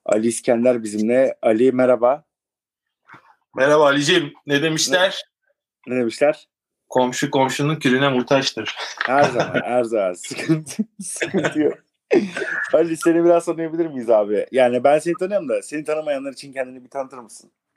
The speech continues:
Speaker 2: Evet, zaten bir düzeltme yapacağım. Ya öğretim görevlisi değilim.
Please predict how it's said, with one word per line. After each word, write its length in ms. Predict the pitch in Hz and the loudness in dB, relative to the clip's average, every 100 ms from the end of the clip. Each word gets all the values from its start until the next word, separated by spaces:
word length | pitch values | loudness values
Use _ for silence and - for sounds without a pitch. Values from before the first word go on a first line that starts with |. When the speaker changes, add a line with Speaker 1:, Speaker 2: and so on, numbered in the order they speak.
| _ | _
Speaker 2:
Evet, 300 | 127 131 104 | 2 2 2
zaten 500 | - 123 - 156 147 | -2 -2 2 0 2
bir 160 | 139 127 | -2 -2
düzeltme 480 | 127 139 143 160 147 | 0 0 0 0 -2
yapacağım. 460 | 127 - 147 165 - _ _ _ | -2 0 0 0 -6 _ _ _
Ya 180 | - 110 | 0 4
öğretim 460 | 117 123 131 135 131 | 4 4 0 -4 -4
görevlisi 560 | 127 127 127 127 143 | -2 -2 -4 -8 -4
değilim. 320 | 147 131 143 | -2 -2 -2